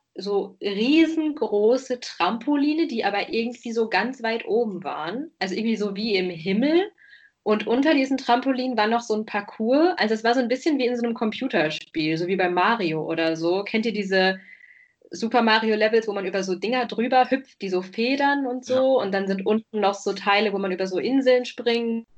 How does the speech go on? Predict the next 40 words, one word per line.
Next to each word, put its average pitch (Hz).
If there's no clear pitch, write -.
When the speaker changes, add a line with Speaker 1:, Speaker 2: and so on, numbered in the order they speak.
Speaker 1:
muss. 226
So 240
war 185
das 160
irgendwie. 156
Und 175
ich 233
war 226
oben 214
auf 202
diesem 185
Trampolin. 294
Genau, 170
da 175
sind 190
wir 185
dann 170
weitergelaufen 190
über 185
diesen 180
Parcours 254
und 190
sind 208
dann 208
irgendwann 202
zu 196
diesem 196
Gebäude 185
gekommen, 196
wo 175
wir 175
die 170
Klausur 160
geschrieben 240
haben. 247
Waren 196
aber 214
natürlich 185
zu 175
spät. 175